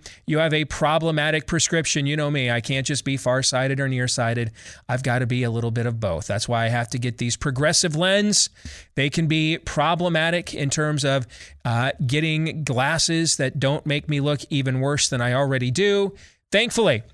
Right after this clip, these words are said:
our friends at Better Spectacles have come to the rescue. Uh, they've got German-engineered Rodenstock eyewear for the first time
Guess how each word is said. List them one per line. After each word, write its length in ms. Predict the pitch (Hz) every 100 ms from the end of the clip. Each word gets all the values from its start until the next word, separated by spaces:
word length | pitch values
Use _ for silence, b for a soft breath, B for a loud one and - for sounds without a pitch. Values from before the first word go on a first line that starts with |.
| -
our 100 | 143
friends 440 | 143 180 180 185 -
at 180 | 170 170
Better 320 | 165 165 -
Spectacles 680 | - 165 151 156 127 107 -
have 160 | 113
come 360 | - 156 165 165 - b b _ -
to 160 | 160
the 100 | 151
rescue. 480 | 147 135 - 127 104 - -
Uh, 280 | 131 127 131
they've 280 | 143 156 139
got 360 | 156 147 147 -
German-engineered 1040 | 135 156 190 190 175 175 160 160 147 147 147
Rodenstock 600 | 143 156 151 - 147 147 139
eyewear 500 | 139 139 135 135 - B B -
for 100 | 143
the 100 | 135
first 320 | 208 233 -
time 380 | 208 190 185